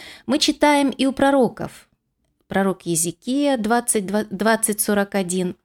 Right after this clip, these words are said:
у апостола Петра, первое Петра два пять, и у апостола Павла, второе Коринфянам два четырнадцать. Но благодарение Всевышнему, который всегда дает нам торжествовать в Амаш-, в Амашиахе,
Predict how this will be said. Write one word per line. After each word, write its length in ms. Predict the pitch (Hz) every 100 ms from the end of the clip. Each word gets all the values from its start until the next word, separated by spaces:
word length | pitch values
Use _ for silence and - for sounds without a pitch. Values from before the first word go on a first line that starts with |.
| _
у 80 | 185
апостола 500 | 190 190 185 175 170
Петра, 400 | 170 170 233 269
первое 320 | 269 233 214
Петра 300 | 214 202 214
два 240 | 190 180 196
пять, 400 | - 190 190 -
и 140 | 254
у 60 | 269
апостола 540 | 175 190 208 - 220
Павла, 580 | 220 - 214 170 147 139 _ - - - -
второе 320 | - 226 214 202
Коринфянам 640 | 190 220 220 208 185 170
два 200 | 196 208
четырнадцать. 840 | - - 240 175 156 - - - _ _ _ - - _ -
Но 260 | 220 302 302
благодарение 720 | 247 208 208 220 262 247 214
Всевышнему, 680 | - 190 262 285 208 170 165
который 380 | 175 214 214
всегда 520 | 214 - 247 208 285 247
дает 360 | 170 185 233
нам 140 | 202 170
торжествовать 720 | 175 175 180 - 190 220 208
в 40 |
Амаш-, 400 | 175 165 170 -
в 80 | 180
Амашиахе, 840 | 190 180 170 - 294 202 - 151